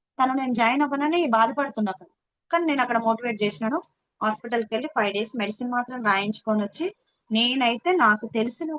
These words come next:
ఫుడ్ పరంగా తనకి ఫైవ్ అంటే ఫైవ్ డేస్ లో నేను ఫైవ్ లాక్స్ వరకు ప్లేట్లెట్స్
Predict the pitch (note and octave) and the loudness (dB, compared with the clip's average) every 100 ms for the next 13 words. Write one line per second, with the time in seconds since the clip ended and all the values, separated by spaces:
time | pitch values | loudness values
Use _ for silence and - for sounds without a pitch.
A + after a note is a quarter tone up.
0 | - _ A3 G3+ A#3+ A#3 A3 G#3 G#3+ G3 | -12 _ -4 -4 2 2 4 2 2 0
1 | _ _ _ - A#3 A#3 C4 - A#3 A#3+ | _ _ _ -4 -4 -4 -8 4 4 4
2 | C#4+ C#4+ C4 D4 C4+ A3 G#3 G#3+ B3+ - | 4 4 2 -2 2 4 4 0 -2 -8
3 | C4 A3+ A3 A3+ A3 A3 A3 A3+ - C4+ | -8 -8 -2 2 4 4 2 0 -4 -4
4 | A3 G#3+ - G#3+ G3+ A3 G#3+ - | -2 -2 -6 -4 -4 -4 -6 -4